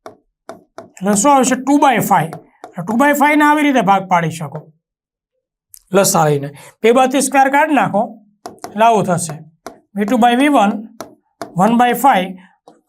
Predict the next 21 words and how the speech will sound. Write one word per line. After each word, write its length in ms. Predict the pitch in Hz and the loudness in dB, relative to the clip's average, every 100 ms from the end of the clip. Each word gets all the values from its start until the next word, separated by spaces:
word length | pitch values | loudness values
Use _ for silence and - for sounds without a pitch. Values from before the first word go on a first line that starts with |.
| - | -6
આ 60 | 208 | 0
બાજુથી 240 | 240 269 | 0 0
પંચમૂળ 460 | - 254 254 269 277 | 0 0 0 -2 0
કાઢો 300 | 294 285 247 | 0 2 2
તો 60 | |
આ 40 | 240 | 0
બાજુ 200 | 247 247 | 0 0
પાંચ 320 | 254 262 208 | 0 0 0
ઘાત 240 | 277 269 | 0 0
થાય. 340 | 294 220 208 - - - _ _ | 0 0 -2 -12 -20 -20 _ _
બે 120 | 196 | -4
ની 60 | 240 | -2
પાંચ 300 | 240 254 220 | 0 0 2
ઘાત 140 | 254 | 0
એટલે 120 | 240 240 | 0 0
બત્રીસ. 440 | 285 277 214 180 - | 0 0 -2 -4 -6
વી 80 | 208 | -12
ટુ 100 | 208 | -4
by 220 | 240 247 | 0 0
વી 140 | 247 294 | 0 0
વન. 220 | 226 190 | 2 0